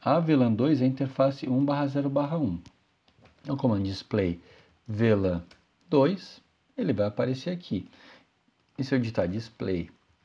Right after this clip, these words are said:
corrente configuration, eu consigo também validar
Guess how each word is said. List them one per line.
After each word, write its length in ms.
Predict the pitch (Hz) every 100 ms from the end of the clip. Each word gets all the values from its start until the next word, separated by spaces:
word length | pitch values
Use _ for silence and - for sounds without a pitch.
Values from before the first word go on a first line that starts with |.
| _
corrente 360 | 131 104 90
configuration, 840 | - 107 - 123 147 156 175 - 185 - - - -
eu 60 | 156
consigo 340 | 139 - 127
também 300 | 131 120 123
validar 560 | 117 117 104 95 85